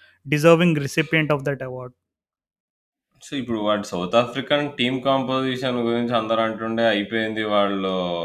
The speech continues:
Speaker 2: ఇప్పుడు సగం మంది కోల్పోకపోతున్నారు అది ఇది అంటున్నారు. కానీ ఇప్పుడు చూసుకుందాం, ఎల్గార్ నీకు తను పీక్ అవుతున్నాడు, థర్టీ ఫోర్ ఏజ్ తనకి, ఇంకో టూ త్రీ ఇయర్స్ ఇంకా మంచిగా ఆడతాడు, తన టీంని మంచిగా లీడ్ చేస్తున్నాడు.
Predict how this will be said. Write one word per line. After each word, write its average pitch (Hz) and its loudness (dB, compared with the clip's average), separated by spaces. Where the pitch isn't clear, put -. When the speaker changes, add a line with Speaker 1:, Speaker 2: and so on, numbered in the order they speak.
Speaker 2:
ఇప్పుడు 82 -14
సగం 87 -2
మంది 90 -2
కోల్పోకపోతున్నారు 87 -4
అది 87 -8
ఇది 87 -8
అంటున్నారు. 87 -8
కానీ 98 -6
ఇప్పుడు 98 -14
చూసుకుందాం, 95 -8
ఎల్గార్ 123 6
నీకు 101 0
తను 95 -2
పీక్ 101 -6
అవుతున్నాడు, 90 -2
థర్టీ 87 -12
ఫోర్ 87 -6
ఏజ్ 85 -6
తనకి, 82 -10
ఇంకో 90 -10
టూ 87 -10
త్రీ 85 -12
ఇయర్స్ 87 -10
ఇంకా 92 -10
మంచిగా 87 -2
ఆడతాడు, 85 -2
తన 90 -12
టీంని 90 -6
మంచిగా 85 -4
లీడ్ 90 -4
చేస్తున్నాడు. 92 -8